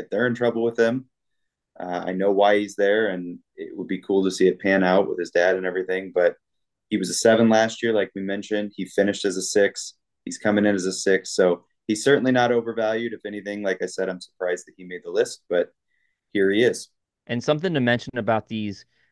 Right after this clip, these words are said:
Speaker 2: these lower, uh, valued drivers is there's really two,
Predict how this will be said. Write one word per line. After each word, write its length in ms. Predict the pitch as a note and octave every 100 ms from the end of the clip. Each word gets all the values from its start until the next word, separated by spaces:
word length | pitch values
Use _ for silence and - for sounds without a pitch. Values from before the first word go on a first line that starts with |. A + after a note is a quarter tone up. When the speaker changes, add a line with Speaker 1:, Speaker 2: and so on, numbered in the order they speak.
| _
Speaker 2:
these 180 | A2 G2
lower, 560 | G#2 G#2+ G#2+ G#2 F#2+ _ _ _ _ _ _ _
uh, 240 | G#2+ G2 F2+
valued 460 | F2 G2+ G2+ G2
drivers 480 | F2 F#2+ F#2+ F2+ F2
is 160 | F#2+ F2+
there's 160 | F#2+
really 320 | G#2 C3 C#3 A#2+
two, 520 | - A#2+ A#2 A2